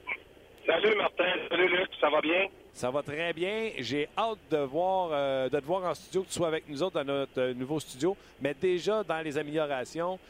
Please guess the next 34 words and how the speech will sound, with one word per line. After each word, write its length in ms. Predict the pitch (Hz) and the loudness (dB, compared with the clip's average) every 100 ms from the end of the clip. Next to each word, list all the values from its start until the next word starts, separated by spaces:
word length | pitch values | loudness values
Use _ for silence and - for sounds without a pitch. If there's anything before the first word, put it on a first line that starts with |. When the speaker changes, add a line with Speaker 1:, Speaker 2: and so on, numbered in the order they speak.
| - - - | -20 -14 -6
Speaker 2:
euh, 920 | 113 117 117 117 113 113 113 113 113 110 | -2 0 0 0 0 0 0 0 -2 -4
vous 160 | 120 | -2
verrez 260 | 139 135 170 | 0 0 -2
maintenant, 280 | 156 147 160 | -6 -6 -4
les 160 | 131 | -2
entrevues 300 | 123 107 143 | -4 -4 -4
seront 400 | - 127 127 156 | -2 -2 -2 -4
faites 240 | - 170 156 | -2 -2 -2
sur 240 | - 120 | -4 -2
une 180 | 123 120 | -2 -4
ligne 120 | 147 | -4
téléphonique 480 | 139 123 123 135 151 - - - - - 120 | -4 -4 -4 -4 -6 -12 -20 -20 -20 -8 -2
ordinaire, 680 | 117 104 98 104 98 123 151 | -2 -4 -8 -6 -6 -6 -2
normale. 640 | 117 110 107 107 135 156 - - - - | -2 -2 -4 -4 -4 -6 -12 -20 -12 -4
Pas 140 | 202 | -2
une 100 | 165 | -2
affaire 300 | 120 135 139 | -4 -2 -2
de 100 | 123 | -2
Skype 320 | 104 - 143 | -4 -4 -4
comme 200 | 139 117 | -4 -4
on 100 | 110 | -4
avait 160 | 107 104 | -4 -4
avant, 280 | 104 101 143 | -4 -4 -6
où 60 | |
ce 60 | 131 | -4
que 80 | 113 | -6
le 60 | |
monde 200 | 107 123 | -4 -4
mangeait 300 | 120 107 113 | -4 -6 -6
des 140 | 107 101 | -6 -6
claques 220 | 123 120 | -6 -8
pendant 200 | 110 101 | -6 -8
le 60 | 101 | -6
podcast. 500 | 104 92 113 131 | -8 -6 -6 -6